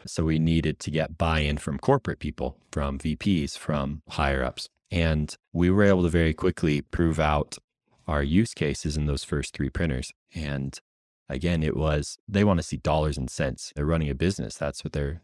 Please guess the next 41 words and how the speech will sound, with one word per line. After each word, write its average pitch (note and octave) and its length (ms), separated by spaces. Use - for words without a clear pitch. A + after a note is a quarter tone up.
their D2 80
responsibilities D2 720
to - 100
their D2+ 120
shareholders C#2 540
and B1+ 100
customers. C#2+ 600
And G2 120
so D#2+ 120
that's F#2+ 260
where E2 100
we F2+ 140
had F2+ 180
to D2 60
prove D#2 240
it C#2+ 80
in C2+ 120
dollars C#2 320
and B1 100
cents. - 280
So - 120
when D2 80
you're D2+ 100
looking D#2 240
at D2 180
a - 300
couple D#2+ 200
thousand D2 280
dollars D2 260
per C2+ 120
printer, F2+ 320
how F2 200
can E2 180
I D#2 60
get D#2 200
the D2+ 100
gain? D#2 420
And D2 440
in E2+ 100
our E2 160
company, D2+ 600